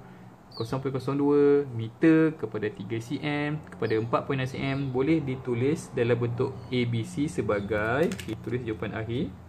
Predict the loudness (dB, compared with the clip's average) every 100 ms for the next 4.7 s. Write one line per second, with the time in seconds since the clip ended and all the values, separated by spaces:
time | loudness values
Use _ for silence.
0 | -20 -18 -20 -20 -20 -20 -14 -12 -10 -8
1 | -4 0 0 -2 -4 -8 -8 -8 -4 -2
2 | 0 -2 -2 -4 -4 -6 -8 -6 -2 -2
3 | -2 -6 -8 -10 -2 -2 -2 -4 -6 -4
4 | -2 -2 -2 -4 0 0 -2